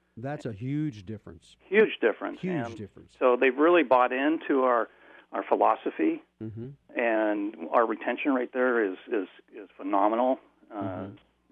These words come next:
Speaker 2: so, and we're very, very proud of the, of the, the principle that we've been able to instill there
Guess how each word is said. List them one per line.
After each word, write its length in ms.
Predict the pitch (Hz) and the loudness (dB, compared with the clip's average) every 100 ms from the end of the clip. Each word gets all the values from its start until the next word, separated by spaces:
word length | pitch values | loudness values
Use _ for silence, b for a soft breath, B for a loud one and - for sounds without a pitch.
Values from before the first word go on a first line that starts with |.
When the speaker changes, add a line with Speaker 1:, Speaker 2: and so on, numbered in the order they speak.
| _ _ _ - | _ _ _ -4
Speaker 2:
so, 300 | 101 101 - _ _ - | 0 0 -2 _ _ 0
and 120 | 196 | 4
we're 100 | 190 | 6
very, 240 | 175 175 135 - | 6 4 0 -2
very 160 | 147 143 | 0 2
proud 240 | - 131 | 2 2
of 80 | 117 | 0
the, 100 | 104 - _ | -4 -10 _
of 280 | 110 107 107 98 - _ | -14 -10 -10 -12 -20 _
the, 280 | - 214 208 - 294 - _ _ _ _ _ _ _ _ _ _ - | -10 -8 -8 -10 -14 -16 _ _ _ _ _ _ _ _ _ _ -8
the 60 | |
principle 380 | 131 165 156 135 | 2 2 2 0
that 160 | 127 131 | 0 0
we've 140 | 127 | -2
been 120 | 123 | -2
able 240 | 123 123 123 - | -2 0 -2 -2
to 200 | 127 113 - | -2 -2 -4
instill 400 | - 110 - 113 | -4 -4 0 2
there 280 | 113 117 123 | 4 4 2